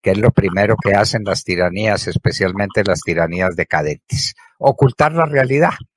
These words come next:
En eso son maestros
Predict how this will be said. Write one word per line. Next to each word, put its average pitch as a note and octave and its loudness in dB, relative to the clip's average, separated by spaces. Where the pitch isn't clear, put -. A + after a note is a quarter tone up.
En G2+ -6
eso C#3 0
son C#3 2
maestros C3+ 0